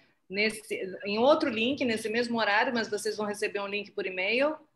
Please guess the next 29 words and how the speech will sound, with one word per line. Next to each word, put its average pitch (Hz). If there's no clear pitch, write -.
também, 202
e 208
no 208
grupo 208
de 196
WhatsApp 202
também 196
a -
gente 196
vai 196
disponibilizar 185
o 180
link 185
ali. 220
Daí, 214
na 226
quarta-feira, 233
a 240
gente 240
começa 226
com 226
aulas 233
só 233
do 233
Gustavo, 180
né? 170
O 165
Pedro, 180
ele 196